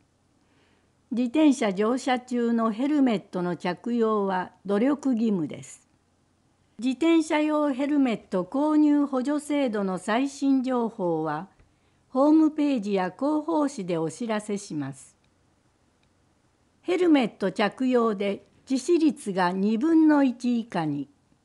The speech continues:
なお、致死率とは、死傷者のうち死者の占める割合を言います。引用は、内閣府の改定した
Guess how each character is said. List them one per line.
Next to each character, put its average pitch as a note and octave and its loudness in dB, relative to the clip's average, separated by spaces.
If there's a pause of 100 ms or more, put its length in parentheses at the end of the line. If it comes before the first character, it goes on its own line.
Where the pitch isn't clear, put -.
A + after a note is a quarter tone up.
(1160)
な B3+ 4
お、 F#3+ -2 (600)
致 C#4+ 2
死 F4 2
率 D4+ 0
と F3+ -2
は、 E3+ -4 (440)
死 C#4+ -2
傷 D#4+ 2
者 G#3 -2
の F#3 0
う F3 -2
ち F3 -8 (180)
死 D#4+ -10
者 C#4+ 0
の G#3 2
占 A3+ -4
め C#4 4
る C4 0
割 G#3 2
合 A#3 0
を A#3 4
言 G#3+ 0
い E3+ -4
ま D#3 -2
す。 - -20 (840)
引 C#4 6
用 B3 4
は、 G#3 0 (440)
内 C#4+ 2
閣 C#4 -2
府 B3 -4
の E3+ -4 (560)
改 C4+ 2
定 C4 0
し - -10
た F#3+ -2